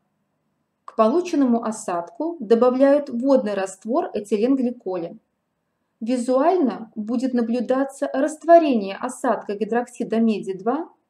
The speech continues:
и образование насыщенного васильково-синего раствора. В раствор переходит комплексное вещество,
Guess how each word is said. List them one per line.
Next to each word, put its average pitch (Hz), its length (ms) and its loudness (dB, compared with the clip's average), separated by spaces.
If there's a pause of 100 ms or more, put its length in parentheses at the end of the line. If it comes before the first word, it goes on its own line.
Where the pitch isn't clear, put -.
(500)
и 233 120 4
образование 240 760 4
насыщенного 247 960 -4
васильково-синего 233 1000 0
раствора. 226 720 -6 (840)
В 220 60 -10
раствор 269 560 0
переходит 277 500 0
комплексное 233 600 0
вещество, 226 720 -8